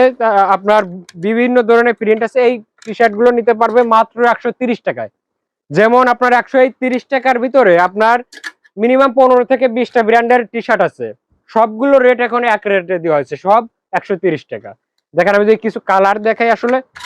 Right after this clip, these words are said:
এগুলো সব কালার দেখানো সম্ভব না, আমি কিছু কিছু কালার দেখাই দিই। দেখেন এইরকম, ও, এর কিন্তু প্রত্যেকটা color by color size ratio করে বান্ডিল করা আছে, একবারে blister by blister। যার যে কালারের যে blister গুলো চয়েস হবে, ওইটাই সে নিতে পারবে।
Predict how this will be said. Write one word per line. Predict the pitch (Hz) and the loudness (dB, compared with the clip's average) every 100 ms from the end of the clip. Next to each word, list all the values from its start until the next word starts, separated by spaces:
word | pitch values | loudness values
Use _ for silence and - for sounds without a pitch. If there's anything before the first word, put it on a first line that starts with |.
| - - | -16 -6
এগুলো | 208 240 247 | -2 0 0
সব | - 226 233 | 2 0 2
কালার | 262 262 240 | 0 0 0
দেখানো | 233 240 247 | -2 -2 -6
সম্ভব | 233 226 226 | -4 -4 -2
না, | 240 | -6
আমি | 247 | -8
কিছু | - 220 240 | -12 -10 -10
কিছু | 240 240 240 | -10 -8 -2
কালার | 190 190 | 0 0
দেখাই | 190 202 220 | -2 -2 0
দিই। | 220 220 | 2 2
দেখেন | 170 143 110 _ _ _ _ _ | 0 -2 -8 _ _ _ _ _
এইরকম, | 196 190 185 135 117 _ _ _ _ _ - | 0 2 2 -2 -6 _ _ _ _ _ -2
ও, | 247 | 2
এর | 247 247 | 2 2
কিন্তু | 262 262 | -2 -4
প্রত্যেকটা | - 269 - 285 262 - 302 240 - | 0 0 0 0 0 2 0 0 -2
color | 233 240 | 0 2
by | 254 262 240 | 2 2 2
color | 240 233 | 0 0
size | 226 233 240 | 0 2 2
ratio | 220 240 226 | 0 0 2
করে | 247 | 2
বান্ডিল | 214 214 220 214 | 2 0 0 0
করা | 220 220 | 0 0
আছে, | - | 2
একবারে | 262 247 202 233 | 0 2 0 -2
blister | 202 220 226 - 240 | -2 -6 -6 -2 -2
by | 240 214 | -2 -2
blister। | 208 202 - 117 - _ _ _ _ - | -2 -4 -4 -10 -10 _ _ _ _ -2
যার | 165 214 233 214 | 2 2 0 0
যে | 226 214 | -2 0
কালারের | 214 226 240 208 | 0 0 0 0
যে | 240 226 | 0 0
blister | 220 214 247 | -4 -6 -4
গুলো | 240 254 | 0 0
চয়েস | - 240 240 | 4 2 4
হবে, | 202 139 - _ _ - | 2 -2 -8 _ _ -2
ওইটাই | 254 247 262 214 | 0 2 2 0
সে | 254 | 0
নিতে | 208 180 | -2 -4
পারবে। | 131 135 113 | -4 -6 -8